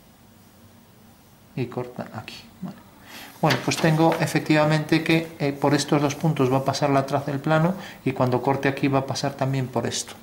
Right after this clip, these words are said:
Entonces la solución al ejercicio es línea que pasa por este punto, por este, y corta a la línea de tierra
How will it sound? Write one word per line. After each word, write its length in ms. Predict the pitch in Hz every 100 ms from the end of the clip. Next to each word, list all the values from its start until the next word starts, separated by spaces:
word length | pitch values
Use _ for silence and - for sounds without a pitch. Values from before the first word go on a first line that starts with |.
| -
Entonces 280 | 131 131 120
la 80 |
solución 480 | - 131 131 - 139
al 100 | 135
ejercicio 600 | 135 143 - 143 - 143 - 123
es 320 | 110 - - - - - - - - - - - -
línea 320 | 147 156 151
que 120 | 151
pasa 340 | - 135 - - - - - - - - - - - - -
por 160 | 135 139
este 220 | 139 139
punto, 400 | 151 135 117 -
por 160 | 139 151
este, 380 | 165 - 190 196 - - - - - - - - - - - - - 151
y 120 | 165 - - -
corta 520 | 139 131 131 143 139 - - - -
a 80 | 131
la 120 | 123
línea 340 | 120 131 131 131
de 100 | 131
tierra 420 | 139 135 139